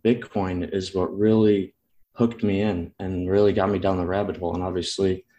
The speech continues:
seventeen was a crazy year with, with the icos and, and, um, all sorts of buzz around crypto, but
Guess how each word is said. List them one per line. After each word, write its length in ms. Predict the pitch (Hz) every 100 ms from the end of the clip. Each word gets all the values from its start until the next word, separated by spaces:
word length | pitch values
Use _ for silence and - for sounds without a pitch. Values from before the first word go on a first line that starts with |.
| _ _ _ _ _ - - _ _ _ -
seventeen 540 | - 165 151 143 160
was 140 | 147 135
a 60 |
crazy 360 | 127 143 131 131
year 260 | 123 147
with, 380 | 185 135 117 - 123
with 180 | 120
the 100 | 113
icos 680 | 110 110 113 127 127 127 120
and, 260 | 107 98 92 - - - - - _
and, 460 | 110 104 98 95 95
um, 420 | 92 90 90 82 _ _ _
all 160 | 110 117
sorts 420 | - 123 117 -
of 280 | 107 90 -
buzz 440 | 101 107 117 -
around 240 | 110 95 87
crypto, 460 | - 123 - 90
but 300 | 80 90 -